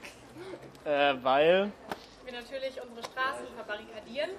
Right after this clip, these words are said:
Speaker 2: aber wir versuchen immer Platz zu lassen für unter anderem auch Fahrräder und Anhänger und so. Aber, also es ist möglich, aber es gibt Barrikaden.
Speaker 1: Ja. Ähm,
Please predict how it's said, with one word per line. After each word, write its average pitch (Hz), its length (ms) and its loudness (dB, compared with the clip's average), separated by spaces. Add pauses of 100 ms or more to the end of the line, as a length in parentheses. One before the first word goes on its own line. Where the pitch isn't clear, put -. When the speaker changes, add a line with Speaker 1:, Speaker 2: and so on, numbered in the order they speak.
(100)
Speaker 2:
aber 240 140 -2
wir 247 100 -6
versuchen 302 380 -8
immer 262 200 -4
Platz 269 280 -6
zu 269 80 -10
lassen 247 280 -6 (240)
für 220 60 -8
unter 233 200 -10
anderem 233 240 -10
auch - 200 -16
Fahrräder 247 360 -4
und 208 120 -12
Anhänger 285 380 -10
und 269 140 -16
so. 320 60 -10
Aber, 233 360 -10
also 220 140 -12
es 294 180 -12
ist 339 80 -16
möglich, 381 420 -8
aber 269 460 -4 (240)
es 247 100 -18
gibt - 160 -10
Barrikaden. 240 480 -10 (380)
Speaker 1:
Ja. 156 100 4 (1160)
Ähm, 147 640 6